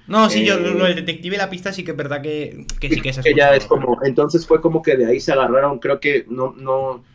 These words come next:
Speaker 2: no me acuerdo de otro punchline así muy fuerte del lado de, de Maricielo y Necros,
Speaker 1: Mm.
Speaker 2: comparándolo con lo de Carey, como para decir eso, ¿sabes? Entonces dije, "Yo creo que van a dar réplica", ¿no?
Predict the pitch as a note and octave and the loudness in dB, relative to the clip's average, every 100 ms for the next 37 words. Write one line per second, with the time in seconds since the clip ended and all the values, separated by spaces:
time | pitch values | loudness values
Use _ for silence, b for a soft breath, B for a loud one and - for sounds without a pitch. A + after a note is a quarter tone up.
0 | _ B2 C#3+ C#3+ - D3 C#3+ C#3 C#3+ - | _ -2 0 2 2 2 2 2 0 -2
1 | C3+ C#3+ - C3 B2 A#2 B2+ C3 B2 - | 0 0 -2 -2 -2 -4 -4 -6 -4 2
2 | C3 - C3 A#2+ - _ - A2+ A2+ A#2+ | 4 4 2 2 0 _ 0 4 6 6
3 | B2+ C3 A#2 A2+ G#2 G2 - A2 G#2+ A2+ | 6 6 4 2 0 -4 -4 -4 -2 -2
4 | A2+ A#2+ C3 B2 A#2 B2 C3 C3 B2+ - | -2 0 2 2 0 -2 -2 0 -2 -2
5 | - _ _ _ - A#2 A#2+ A2+ B2+ C3+ | -12 _ _ _ -2 0 2 0 0 0
6 | B2+ A#2+ A2 A2 G#2+ G#2+ A#2+ - _ _ | 2 4 4 2 0 0 0 -2 _ _
7 | _ _ B2+ B2 B2 A#2 _ B2 B2 A#2+ | _ _ -4 -2 -2 -4 _ -2 0 2
8 | A#2+ A#2 C#3+ C#3+ C#3 A#2+ C3 D#3+ D3+ C3+ | 0 0 -2 -2 -2 -2 -2 -2 -2 -4
9 | C3+ C#3+ C#3+ D3+ D#3+ D3 D#3+ D3+ C#3 D3 | -4 -2 -2 0 0 0 0 0 0 -2
10 | B2+ A2+ A2 A2+ E3+ | -2 -4 -4 -2 -4